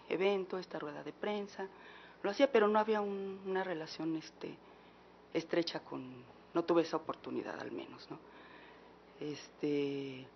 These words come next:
y con los, eh, los demás actores, partidos políticos en general, yo creo que, que estableces el contacto que tú quieres, finalmente,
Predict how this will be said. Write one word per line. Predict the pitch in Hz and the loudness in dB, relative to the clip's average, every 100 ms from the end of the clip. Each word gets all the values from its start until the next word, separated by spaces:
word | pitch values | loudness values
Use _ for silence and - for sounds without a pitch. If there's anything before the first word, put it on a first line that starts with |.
| - - - - - - - - - - - - - - - | -20 -20 -20 -20 -20 -20 -20 -20 -20 -20 -20 -20 -20 -20 -2
y | 170 | -2
con | 170 170 165 | 8 8 8
los, | 165 - | 4 4
eh, | 165 160 156 | 6 8 6
los | 156 156 | 2 2
demás | 165 165 214 | 4 4 -2
actores, | - 202 202 | -2 -2 -2
partidos | - 180 190 185 | -2 -2 -4 -6
políticos | 190 170 - - 170 - | -6 -6 -8 -10 -8 -4
en | 160 | -4
general, | 165 160 165 170 - - - - - - - - - - - - - - - - - - - - - - | -2 -2 0 -4 -8 -20 -20 -20 -20 -20 -20 -20 -20 -20 -20 -20 -20 -20 -20 -20 -20 -20 -20 -14 -10 0
yo | 233 254 - | 6 6 8
creo | 262 247 254 240 - | 8 10 8 4 2
que, | 170 - | 0 0
que | - 185 | 2 2
estableces | - 190 190 - | 4 0 0 0
el | 190 | -2
contacto | 180 170 160 - 175 175 - - - - - - - - - - - - - | 0 0 -2 -4 -4 -4 -8 -20 -20 -20 -20 -20 -20 -18 -18 -18 -20 -20 -4
que | 170 | -2
tú | - | -2
quieres, | - 143 - - - - - - - - - - - - - | -4 -4 -4 -12 -16 -20 -20 -20 -20 -20 -20 -20 -20 -20 -18
finalmente, | - 147 147 131 - - | 0 2 4 2 -2 -10